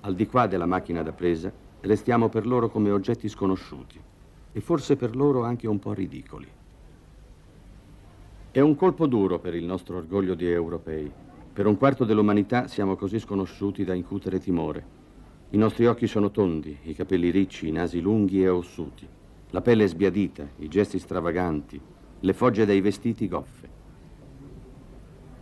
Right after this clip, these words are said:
Sono spaventati ma cortesi.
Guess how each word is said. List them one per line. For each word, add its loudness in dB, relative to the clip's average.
Sono 4
spaventati 0
ma 0
cortesi. -10